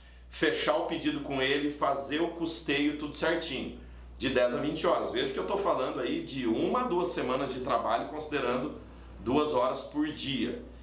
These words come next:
Então, esquece esse negócio de que você vai dedicar, vai sentar aí, vai dedicar uma hora do teu tempo e vai resolver isso. Não, separe um bom tempo, dedique-se pra negociar, pra encontrar os melhores fornecedores ou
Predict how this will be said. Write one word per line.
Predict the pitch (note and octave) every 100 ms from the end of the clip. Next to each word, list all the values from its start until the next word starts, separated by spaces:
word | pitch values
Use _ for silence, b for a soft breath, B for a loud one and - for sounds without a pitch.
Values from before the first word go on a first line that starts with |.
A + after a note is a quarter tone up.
| B B
Então, | G3 A#3 - - - - - -
esquece | - - B3 C4
esse | - D3+
negócio | C#3 C3 B2 A#2+
de | -
que | -
você | C3 D3
vai | C3+ C3
dedicar, | C3+ - - C#3+ B2+
vai | A#2+
sentar | B2+ - C#3+ - C#3
aí, | D#3+
vai | D#3+
dedicar | D3 D3 -
uma | D3+ D3+
hora | C3 C#3
do | C3+
teu | - B2
tempo | D3 C#3
e |
vai | C#3+
resolver | C#3 C#3+ C#3 C#3
isso. | B2 - - - B B B -
Não, | D3 - - B -
separe | - A2+ - F#3+ A3
um |
bom | G3 F#3 E3
tempo, | D#3+ F3 E3+ D3+
dedique-se | C3 B2 B2+ F3 F#3+ -
pra | D#3+ D3
negociar, | C3+ C3+ B2+ D3 D3+
pra | -
encontrar | C3 B2+ B2 D3+
os | D#3+
melhores | D3 B2+ B2
fornecedores | C#3+ C#3+ - D#3 - F3
ou | F#3 - B